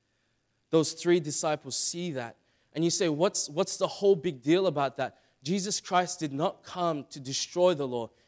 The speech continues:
He came to fulfill the law. And what he was portraying to the disciples was that, "Hey, I'm not here to destroy it. I'm here to fulfill it." Right? And you say, "Well, what's the big point?" Understand this this evening. First point,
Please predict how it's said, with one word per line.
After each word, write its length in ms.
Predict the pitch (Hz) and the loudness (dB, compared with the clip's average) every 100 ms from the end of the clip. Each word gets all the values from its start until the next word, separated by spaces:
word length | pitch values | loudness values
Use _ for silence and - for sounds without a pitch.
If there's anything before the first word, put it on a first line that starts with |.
| _ | _
He 120 | 147 | -12
came 260 | - 170 185 | -6 -6 -6
to 140 | 147 | -14
fulfill 500 | - 131 - 185 202 | -18 -18 -4 2 2
the 140 | 143 | 2
law. 260 | 127 113 101 _ _ _ - | -2 -4 -8 _ _ _ -6
And 100 | 143 | 2
what 200 | 185 185 | 2 2
he 80 | 190 | -2
was 160 | 165 | -4
portraying 580 | - 160 - 175 180 196 | -4 -6 -4 -2 0 0
to 100 | 190 | -6
the 200 | 135 131 | -12 -12
disciples 800 | 123 - - 160 190 147 120 - _ _ _ | -8 -6 -2 -2 -2 -8 -10 -12 _ _ _
was 140 | 151 143 | 0 0
that, 140 | 135 | 2
"Hey, 300 | 160 185 - _ _ 151 | 2 0 -2 _ _ 0
I'm 140 | 180 | 2
not 140 | 208 | 2
here 220 | - 202 185 | 0 -2 -2
to 160 | - | -4
destroy 560 | 127 143 - 156 180 156 | -4 -2 0 6 6 6
it. 200 | 131 - _ _ | 2 -12 _ _
I'm 100 | 156 | 0
here 160 | 175 202 | 2 2
to 160 | - | 0
fulfill 460 | 139 131 - 190 180 | -12 -14 -12 -4 -4
it." 140 | 120 _ _ _ _ _ _ _ _ _ _ _ _ _ _ | -4 _ _ _ _ _ _ _ _ _ _ _ _ _ _
Right? 320 | 131 147 160 - _ _ _ _ _ _ _ | -6 -4 -6 -14 _ _ _ _ _ _ _
And 100 | 147 | -6
you 40 | 143 | -2
say, 160 | 165 | 0
"Well, 140 | 143 - _ _ _ _ 127 | 0 -2 _ _ _ _ -2
what's 300 | 147 170 - | 0 0 -4
the 100 | 151 | -6
big 200 | 139 123 | -4 -6
point?" 380 | 147 135 120 98 139 | -10 -10 -10 -12 -10
Understand 500 | 143 - 147 135 131 | -8 -6 -6 -6 -6
this 140 | - | -10
this 180 | 127 127 | -10 -10
evening. 260 | 127 120 | -12 -16
First 380 | 110 131 131 - | -14 -10 -10 -10
point, 200 | 127 120 | -14 -14